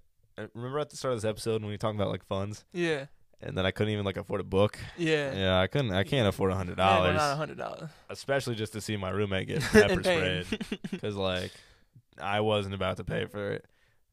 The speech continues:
Speaker 1: Would've been cool, though.
Speaker 2: <laughs>
Speaker 1: I mean, he was really willing to take it, and I was just like, "Yo, I wish I had the money,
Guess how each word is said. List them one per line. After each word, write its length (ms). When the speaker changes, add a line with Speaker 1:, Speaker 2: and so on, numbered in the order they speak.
Speaker 1:
Would've 180
been 160
cool, 240
though. 280
Speaker 2:
<laughs> 320
Speaker 1:
I 100
mean, 120
he 100
was 180
really 300
willing 240
to 80
take 280
it, 200
and 140
I 80
was 100
just 180
like, 280
"Yo, 440
I 160
wish 240
I 60
had 160
the 60
money, 260